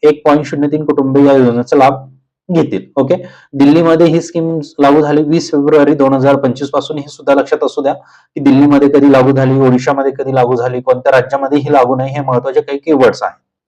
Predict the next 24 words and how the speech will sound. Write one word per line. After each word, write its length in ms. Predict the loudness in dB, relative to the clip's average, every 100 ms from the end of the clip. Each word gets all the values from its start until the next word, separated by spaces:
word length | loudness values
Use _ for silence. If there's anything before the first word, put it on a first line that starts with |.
| _ _ -4
ओके, 280 | 0 0 -2 -8 _ -2
तर 140 | 0
अशा 200 | 0 2
पद्धतीने 420 | 2 2 2 2 2
आपण 320 | 2 0 -2 -4 -2
ज्या 100 | 0
काही 220 | 0 -2
स्कीम्स 400 | -2 -4 -2 0
होत्या 220 | 0 0 -2
तर 120 | -4 0
त्या 160 | 0
आपण 260 | 2 0 0
थोडक्यात 340 | 0 2 -2 -4 _ _ -6
बघितल्या 420 | 0 2 2 2
या 100 | 4 4
लेक्चरमध्ये. 520 | 2 0 0 0 -2 -2
जर 140 | -2 0
काही 180 | 0 0
हे 60 | 0
लेक्चर 260 | 0 -2
तुम्हाला 320 | 0 2 4
आवडलं 360 | 4 4 4 2
असेल 180 | 0 -4
तर 120 | -2